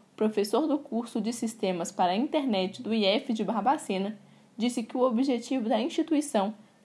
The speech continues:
é reproduzir o sistema em algumas ampliações e ainda adicionar sensores de monitoramento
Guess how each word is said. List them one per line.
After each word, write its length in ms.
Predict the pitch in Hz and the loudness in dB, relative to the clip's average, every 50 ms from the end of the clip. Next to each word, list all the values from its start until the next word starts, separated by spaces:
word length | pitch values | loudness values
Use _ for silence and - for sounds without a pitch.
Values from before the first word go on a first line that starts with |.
| _ | _
é 80 | - 190 | 0 2
reproduzir 760 | 220 240 285 302 - 339 311 339 269 269 254 208 220 226 233 | 2 2 0 0 0 0 0 2 4 2 4 4 2 2 0
o 60 | 262 | -2
sistema 600 | 262 - 254 247 - - 214 - 208 202 - - - | -2 -4 -6 -6 -4 -2 -2 0 0 -2 -2 -4 -2
em 140 | 214 220 | 0 2
algumas 460 | 233 233 208 190 202 208 220 220 226 247 | 2 2 2 0 0 0 0 2 2 0
ampliações 920 | 240 254 262 - 233 233 240 285 277 - - 208 214 220 208 - - - - _ _ - | 0 -2 -2 -2 -2 0 0 -2 -2 -4 -2 0 0 0 0 -2 -8 -14 -18 _ _ 0
e 120 | 233 214 | 2 2
ainda 400 | 208 202 190 190 208 214 226 - - - | 4 2 2 2 4 4 4 2 2 0
adicionar 720 | - 233 262 262 311 302 - 285 240 214 175 196 220 220 | 2 2 4 2 2 0 2 2 2 2 0 -2 -4 -2
sensores 640 | - 240 240 254 - - 220 196 202 226 226 - - - - - _ _ | -2 -2 -2 -2 0 0 0 2 2 0 -4 -6 -12 -20 -20 -20 _ _
de 140 | - 240 226 | -2 0 2
monitoramento 960 | 214 214 220 269 320 320 302 320 285 285 285 285 226 208 - 196 220 220 - | 4 4 4 4 2 2 2 2 4 4 4 2 2 0 -2 -4 -4 -6 -8